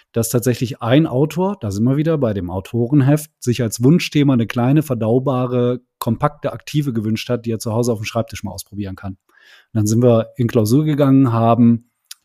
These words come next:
gibt's dann wahrscheinlich in der nächsten Ausgabe, haben bei Nubert einen kleinen Aktiven aufgetrieben. Und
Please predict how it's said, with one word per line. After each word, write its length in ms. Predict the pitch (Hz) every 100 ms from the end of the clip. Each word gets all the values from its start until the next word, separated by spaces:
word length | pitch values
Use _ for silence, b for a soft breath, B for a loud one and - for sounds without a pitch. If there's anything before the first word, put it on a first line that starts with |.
| _ _
gibt's 240 | - 131 -
dann 220 | 117 104
wahrscheinlich 360 | 98 117 110 107
in 60 |
der 80 | 107
nächsten 300 | 110 - -
Ausgabe, 520 | 127 143 147 123 117
haben 140 | 110 110
bei 100 | 110
Nubert 400 | 127 147 127 117
einen 120 | 104
kleinen 320 | 123 120 120
Aktiven 380 | 110 - 151 160
aufgetrieben. 680 | - 143 139 123 135 160 170 b b b b
Und 260 | 120 113